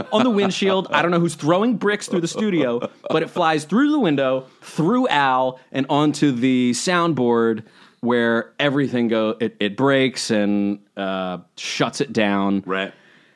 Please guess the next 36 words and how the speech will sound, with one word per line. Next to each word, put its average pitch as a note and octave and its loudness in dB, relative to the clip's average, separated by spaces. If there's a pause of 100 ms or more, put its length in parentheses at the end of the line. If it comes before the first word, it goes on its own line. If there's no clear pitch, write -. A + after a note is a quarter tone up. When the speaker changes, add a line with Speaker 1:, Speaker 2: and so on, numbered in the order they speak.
(220)
Speaker 1:
And A2+ -4
Sam G3 0
notices, G#2+ -2 (880)
"Oh, D3+ 4
something's D3 0
up. - -2
We're G#2+ 0
not, A2 0
uh, G2+ 0
we're A#2 2
not B2+ 2
broadcasting. C#3+ -2
Speaker 2:
Power's B2+ 0
Speaker 1:
Like, - -4
Speaker 2:
out. G#2 0
Speaker 1:
there's, F#2+ -2
there's, G2+ -4 (100)
there's A2 -4
something A#2 -4
going G#2+ 0
on. F#2 -2
The F2+ -4
power's F2 -6
out." A1 -20 (1700)
So C#3+ 0 (100)
the C#3+ -6
cut's F3+ 0
a - -2
commercial. A2 0
We B2 -2
come D#3 0
back, F#2 -4 (340)
and A#2+ 0
Sam B2 0
is A2+ -2
lying D#3 -2